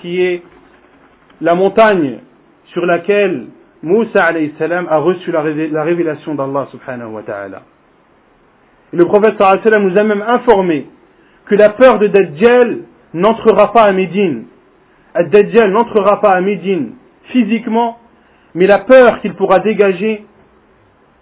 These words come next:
n'atteindra pas Médine également, comme nous en a informé le prophète sallallahu alayhi wa sallam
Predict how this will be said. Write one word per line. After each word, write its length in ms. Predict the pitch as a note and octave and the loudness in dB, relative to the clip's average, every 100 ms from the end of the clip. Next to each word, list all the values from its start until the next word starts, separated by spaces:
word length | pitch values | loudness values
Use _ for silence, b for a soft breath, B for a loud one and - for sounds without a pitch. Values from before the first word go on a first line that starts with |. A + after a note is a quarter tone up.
| _ _ _ _ _ | _ _ _ _ _
n'atteindra 800 | D#3 F3+ G3 A3+ A3+ G#3 - F3 | -4 0 2 2 0 -2 -2 0
pas 140 | F#3 | 0
Médine 280 | E3+ D3+ D3+ | 0 -2 -4
également, 500 | C#3 C#3 C#3 D#3 D#3 | -4 -4 -4 -4 -6
comme 220 | D3 F#3 | -4 -4
nous 140 | F3+ E3+ | -2 -4
en 80 | E3+ | -4
a 60 | |
informé 360 | F3 G3 G3+ F3 | -6 -6 -6 -6
le 100 | E3 | -8
prophète 340 | - E3+ D#3 | -10 -10 -10
sallallahu 220 | C#3+ C#3 C#3 | -8 -10 -10
alayhi 140 | D3+ | -8
wa 60 | D#3 | -6
sallam 140 | C3 | -8